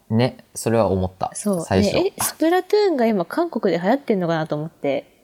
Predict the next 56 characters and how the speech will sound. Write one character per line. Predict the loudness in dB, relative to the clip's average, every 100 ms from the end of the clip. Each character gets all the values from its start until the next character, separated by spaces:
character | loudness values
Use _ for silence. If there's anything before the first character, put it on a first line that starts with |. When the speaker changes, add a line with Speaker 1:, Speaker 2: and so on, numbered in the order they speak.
| -8
Speaker 1:
う |
ん。 | -6 -6 -8 -14 -20 _ _ _ _ _ _ _ _ -6
Speaker 2:
ど | -2
う |
い | -2
う |
こ | -2 -6
と |
か | -8 -6
と | -4
思 | -4
っ |
て | -4
み | -6 -6
た |
ら、 | -6 -6
あ |
れ、 | -6 -8 -10 _ _ -10
な | -8
ん |
か | -8
壮 | -4 -2
大 | 0
な | 0
だ | 0 -2
る |
ま | -2
さ | -4 -6
ん |
が | -6
転 | -6 -6
ん | -6
だ | -8
ん | -10
で |
し | -20
ょ。 | -20 _ _ _ -8
Speaker 1:
ら | -8
し | -6 -4
い | -2
ね。 | -2 -6 _ _ -20 -20
Speaker 2:
<laughs> | -20 _ _
緑 | -2 0 2 0
の | -2
さ、 | -6 -8 -6
ジ | -4
ャ | -4
ー | -4
ジ | -6 -8
着 | -10
て。 | -10 -10 _ _ _ _
Speaker 1:
そ | -20 -12 -6 -4 -6 -10 _ _ -12
う。 |
Speaker 2:
な | -10
ん |
か、 | -10 -14